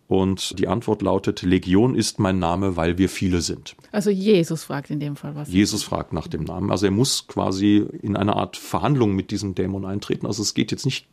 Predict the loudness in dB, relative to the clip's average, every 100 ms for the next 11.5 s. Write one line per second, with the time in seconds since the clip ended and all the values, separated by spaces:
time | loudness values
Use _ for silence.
0 | _ -2 0 -2 0 -2 -2 -2 -2 -2
1 | -4 -4 -6 -6 -6 -4 -4 -2 -2 -2
2 | -16 -18 -16 -16 -16 -4 -4 0 2 2
3 | 2 4 2 0 -2 2 4 2 -2 -4
4 | -8 -2 0 4 2 0 -10 -8 -2 0
5 | 0 2 2 4 2 2 0 -4 -10 -12
6 | -12 -2 -2 0 0 0 0 0 -2 0
7 | 0 2 4 2 0 0 0 0 2 2
8 | 0 0 -2 -4 -4 -8 -4 -4 -2 -4
9 | -6 -6 -8 -4 -2 -2 0 2 2 0
10 | -4 -20 -20 -20 -20 _ _ -4 0 0
11 | -2 -2 0 0 -2